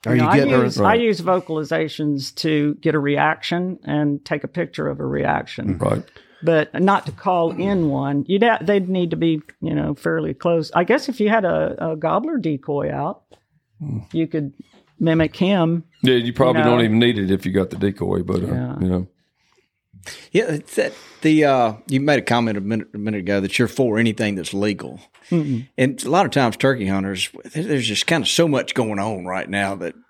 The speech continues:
Speaker 4: that w-, whether this is something that a guy ought to do or,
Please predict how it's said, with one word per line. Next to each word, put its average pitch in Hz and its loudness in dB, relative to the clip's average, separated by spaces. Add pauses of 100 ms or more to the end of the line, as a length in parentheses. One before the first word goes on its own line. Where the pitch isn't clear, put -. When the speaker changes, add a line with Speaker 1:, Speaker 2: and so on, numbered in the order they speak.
(120)
Speaker 4:
that - -10
w-, 113 -12
whether 107 -2
this 117 0
is 110 -4
something 117 0
that 107 -2
a 107 2
guy 110 2
ought 113 2
to 110 -2
do 104 0
or, 104 -4